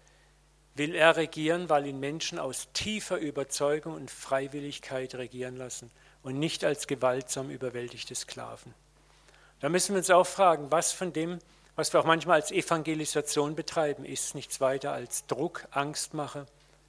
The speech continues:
und Einschüchterung. Und was ist wirklich Liebe,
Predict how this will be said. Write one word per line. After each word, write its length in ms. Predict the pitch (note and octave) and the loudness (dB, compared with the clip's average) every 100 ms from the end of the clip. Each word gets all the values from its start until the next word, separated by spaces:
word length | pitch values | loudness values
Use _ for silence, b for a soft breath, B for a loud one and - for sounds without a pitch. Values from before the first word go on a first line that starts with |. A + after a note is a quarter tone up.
| b b _ _ _ | b b _ _ _
und 160 | - C3+ | -12 -6
Einschüchterung. 840 | C3 B2+ - C#3 - B2+ C3 B2 - _ _ _ _ _ _ _ _ _ _ _ _ _ _ _ _ _ _ _ _ _ _ _ _ _ _ | -4 -4 -6 -6 -10 -12 -14 -18 -20 _ _ _ _ _ _ _ _ _ _ _ _ _ _ _ _ _ _ _ _ _ _ _ _ _ _
Und 80 | B2+ | -4
was 180 | B2 D3+ | -2 -2
ist 160 | - | -2
wirklich 400 | C3+ C3+ C#3+ - | -4 -6 -10 -14
Liebe, 400 | B2 A#2+ A#2+ B2+ | -14 -12 -12 -14